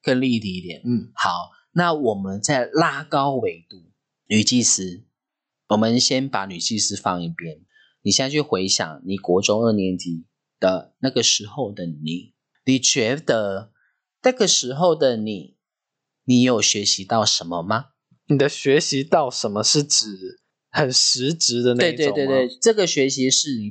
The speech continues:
Speaker 1: 到现在在生活上你当，你都还有沿用至今的。
Speaker 2: 那可能就是那个吧，合唱团吧。
Speaker 1: 就是让你唱歌比较好唱歌吗？
Speaker 2: 不，不，不是啦，我的意思是说，可能会比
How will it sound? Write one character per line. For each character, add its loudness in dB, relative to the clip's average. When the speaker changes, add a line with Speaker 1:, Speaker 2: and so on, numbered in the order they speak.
Speaker 1:
到 2
现 -2
在 0
在 2
生 0
活 2
上 -2
你 -8
当， -2
你 4
都 4
还 -2
有 -6
沿 -6
用 2
至 -4
今 -6
的。 -20
Speaker 2:
那 2
可 -4
能 2
就 -6
是 2
那 4
个 0
吧， 0
合 2
唱 -4
团 -4
吧。 -4
Speaker 1:
就 0
是 0
让 0
你 -6
唱 -4
歌 0
比 -4
较 2
好 0
唱 -4
歌 -2
吗？ -6
Speaker 2:
不， 2
不， 2
不 0
是 2
啦， 0
我 2
的 4
意 4
思 0
是 2
说， 2
可 -4
能 -2
会 2
比 -2